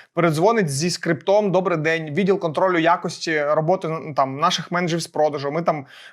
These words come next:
е, потрапили на вашу розмову з менеджером з продажу. Скажіть, будь ласка, а що таке трапилося, що ви дозволили собі так спілкуватися з нашим менеджером? У нас є записи кожної розмови, ми рахуємо, що так ви не можете спілкуватися з нашим менеджером.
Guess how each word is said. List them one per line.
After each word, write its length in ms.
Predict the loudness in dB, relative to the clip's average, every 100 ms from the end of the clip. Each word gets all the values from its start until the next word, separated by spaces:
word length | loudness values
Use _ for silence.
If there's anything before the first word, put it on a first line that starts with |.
| _
е, 240 | 0 2 2
потрапили 560 | 0 2 2 2 0
на 100 | 0
вашу 500 | 2 2 0 -2 -2
розмову 400 | -2 0 0 0
з 60 | -2
менеджером 360 | -2 -2 -4 -8
з 40 |
продажу. 360 | -2 0 0 -4
Скажіть, 280 | -4 -2 0
будь 160 | 0
ласка, 540 | 2 2 0 -2 -2 -6 _ _ 0
а 100 | 0
що 540 | 2 2 4 4 2
таке 180 | 0 0
трапилося, 520 | 2 2 2 -2 -2
що 160 | -4 -4
ви 440 | 0 2 2 0
дозволили 500 | -2 0 2 2 0
собі 220 | -4 -4 0
так 180 | 0
спілкуватися 580 | 0 -6 -2 0 0 -4
з 40 | -6
нашим 260 | -6 -6
менеджером? 520 | -6 -4 -6 -8 -10 -6
У 80 | 0
нас 220 | 0 2
є 80 | 2
записи 400 | 2 0 -2 -4
кожної 360 | -2 0 0 0
розмови, 460 | 0 2 4 4
ми 340 | 0 0 -2 -4 -10 -2
рахуємо, 480 | 0 4 4 4 -2
що 140 | -2
так 320 | 0 0 -2
ви 220 | -8 -2 2
не 100 | 4
можете 360 | 4 2 -4
спілкуватися 500 | -8 -8 0 2 2
з 60 | -4
нашим 320 | -6 -6 -4
менеджером. 520 | -4 -4 -6 -8 -10